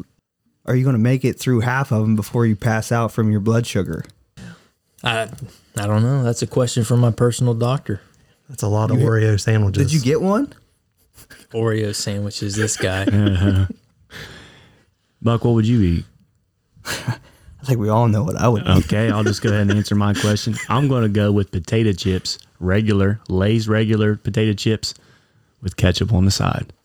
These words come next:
Speaker 4: I think I could smash, like, three or four bags.
Speaker 1: You can't single hand, like, you're talking
Speaker 2: Three full bags.
Speaker 4: Three of 'em.
Speaker 2: Like,
Speaker 4: If I had to.
Speaker 2: fam-, family size or just no
Speaker 4: Just,
Speaker 2: regular
Speaker 4: just a,
Speaker 2: full bag?
Speaker 4: just, just a regular bag.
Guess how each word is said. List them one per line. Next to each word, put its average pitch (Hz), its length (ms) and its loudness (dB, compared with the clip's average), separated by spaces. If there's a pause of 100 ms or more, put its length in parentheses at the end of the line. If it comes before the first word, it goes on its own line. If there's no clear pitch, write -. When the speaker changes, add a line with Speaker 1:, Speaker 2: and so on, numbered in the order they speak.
(440)
Speaker 4:
I 117 100 2
think 127 220 0
I 117 100 2
could 104 140 2
smash, 98 420 0
like, 90 160 2
three 95 160 2
or 87 60 2
four 87 200 0
bags. 82 440 -4 (840)
Speaker 1:
You 170 100 -4
can't 233 320 0
single 143 440 2
hand, 131 280 2
like, 110 200 -2 (240)
you're 147 160 0
talking 170 240 0
Speaker 2:
Three 139 160 2
full 147 240 2
bags. 113 480 -4 (720)
Speaker 4:
Three 95 260 2
of 80 120 -2
'em. 87 120 -8 (260)
Speaker 2:
Like, - 100 0
Speaker 4:
If 175 100 -2
I 190 120 0
had 156 320 2
to. 78 220 -2
Speaker 2:
fam-, 139 260 -2
family 139 380 -2
size 180 380 -2
or 117 120 -4
just 113 240 -4
no - 200 0
Speaker 4:
Just, 175 180 0
Speaker 2:
regular 120 320 0
Speaker 4:
just - 220 0
a, - 20 4
Speaker 2:
full 101 120 2
bag? 104 120 0
Speaker 4:
just, 151 220 0
just 185 180 0
a 147 60 2
regular 110 340 2
bag. 101 300 0